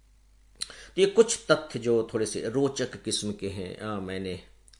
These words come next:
आपको बताए हैं। और बाकी तो हिमालय के बारे में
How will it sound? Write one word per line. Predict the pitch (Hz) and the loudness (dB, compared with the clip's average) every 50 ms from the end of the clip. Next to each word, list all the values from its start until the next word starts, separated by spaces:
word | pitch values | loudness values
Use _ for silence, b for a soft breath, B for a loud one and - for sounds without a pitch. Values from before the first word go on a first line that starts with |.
| - - - | -20 -14 -10
आपको | 90 95 - - - - 101 | -8 -8 -8 -10 -12 -10 -10
बताए | 87 90 - - 101 117 123 | -8 -6 -4 -2 0 0 0
हैं। | 117 117 147 185 | 0 -2 -4 -4
और | 180 165 | -4 0
बाकी | 151 151 139 - 143 - | 2 2 2 2 0 -4
तो | - 113 | -2 -4
हिमालय | 95 98 101 104 104 101 104 | -4 -2 -2 -2 -2 -2 -4
के | 104 98 | -4 -6
बारे | 90 92 92 95 95 | -6 -6 -6 -6 -6
में | 90 92 87 | -8 -8 -10